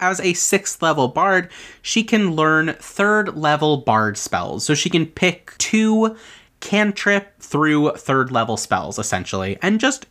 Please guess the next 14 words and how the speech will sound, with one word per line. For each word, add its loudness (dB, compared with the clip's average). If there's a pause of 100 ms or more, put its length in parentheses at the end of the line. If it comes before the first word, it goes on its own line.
know 2
those. -6 (340)
I 2
have 2
a 4
player 2
who -2
picked -4
Revivify 0
and -2
Slow, -2 (100)
which -4
I -4
think -4